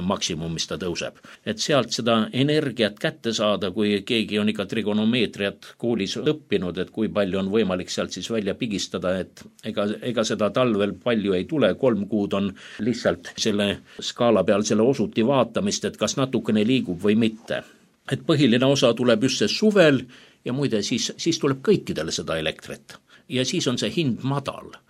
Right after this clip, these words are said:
Et arvata, et see Eestis nüüd väga ära tasub, eriti kui Elektrilevi kehtestab nii-öelda omad tingimused, et mis tasud peab kõik ära maksma ja mis aparaadid ostma, et selleks on tarvis ikka suurt nii-öelda elektrifarmi, et asi võiks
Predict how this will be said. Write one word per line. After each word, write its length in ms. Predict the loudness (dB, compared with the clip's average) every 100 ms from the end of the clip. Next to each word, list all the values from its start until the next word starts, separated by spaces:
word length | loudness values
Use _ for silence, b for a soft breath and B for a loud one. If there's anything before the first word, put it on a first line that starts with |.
| b
Et 200 | -6 0 2
arvata, 340 | 2 0 0
et 140 | -4 0
see 160 | 2
Eestis 360 | 2 0 -4 -2
nüüd 160 | 0 0
väga 280 | -2 -2 0
ära 140 | 2 2
tasub, 300 | 0 0 0 2
eriti 320 | 0 0 -4
kui 300 | 2 4 4
Elektrilevi 920 | 2 0 -2 -2 -2 -4 0 2 2 0 B -2
kehtestab 420 | 0 0 -2 -2
nii-öelda 320 | 2 2 4
omad 360 | 2 2 0 -2
tingimused, 800 | 0 4 4 6 4 4 0 2
et 160 | -2 2 0
mis 160 | 0 -2 -4 -2
tasud 320 | 0 0 0
peab 180 | 0 0
kõik 220 | -2 0 0
ära 160 | 2
maksma 540 | 2 0 -2 -4 -2 0
ja 80 |
mis 180 | 0 0
aparaadid 560 | -2 2 2 2 0 0
ostma, 460 | 0 -2 -2 -2 -2 -6
et 160 | -8 -4
selleks 320 | 0 0 0
on 80 | 0
tarvis 320 | 0 -2 -4
ikka 160 | 0 0
suurt 480 | 2 0 0 -6 -20 B B B
nii-öelda 320 | -2 0 2 2
elektrifarmi, 880 | 0 -2 -4 2 2 2 -4 -4
et 320 | -2 -4 -8 -6
asi 280 | -2 0 -2 -4
võiks 240 | -4 -4